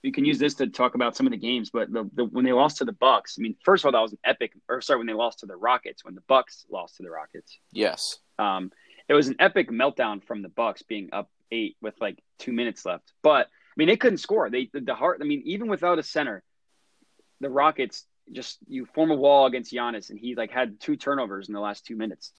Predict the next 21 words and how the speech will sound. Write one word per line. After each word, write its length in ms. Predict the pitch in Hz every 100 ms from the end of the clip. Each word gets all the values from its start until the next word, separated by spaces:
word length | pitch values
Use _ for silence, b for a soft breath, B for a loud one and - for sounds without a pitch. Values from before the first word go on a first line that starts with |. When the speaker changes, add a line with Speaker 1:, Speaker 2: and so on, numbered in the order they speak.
| -
Speaker 1:
Harden 420 | - 160 160 123
Speaker 2:
Yeah. 60 | -
Speaker 1:
played 300 | 151 139 117
great 280 | 123 156 156
defense. 320 | 170 95 -
Speaker 2:
Harden 440 | - 143 175 196
locked 600 | 170 120 120 123 151 -
him 320 | - 139 135 - _
up. 280 | 117 123 - _ _
That 180 | 127 127
Speaker 1:
Yeah, 60 | 170 127
Speaker 2:
was 80 | 101
Speaker 1:
I 120 | - _ _ 123 _
Speaker 2:
the 140 | 147
last 360 | 143 127 151 -
person 340 | 180 165 160
you 120 | 139 139
expect 460 | - - 110 -
to 80 | 110
lock 300 | 113 110 -
up 140 | 101